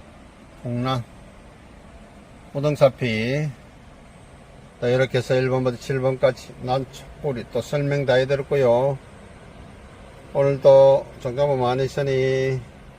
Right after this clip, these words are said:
또 구매를 원하는 난초 있다면 전화,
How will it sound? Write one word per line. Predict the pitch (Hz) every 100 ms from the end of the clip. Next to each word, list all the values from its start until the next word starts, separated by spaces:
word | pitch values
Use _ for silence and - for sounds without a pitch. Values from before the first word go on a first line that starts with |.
| - - - - - - -
또 | 127
구매를 | 131 131 139
원하는 | 135 139 139 - 139
난초 | 135 139
있다면 | 131 139 131 123 127 127 - - -
전화, | 135 135 139 139 135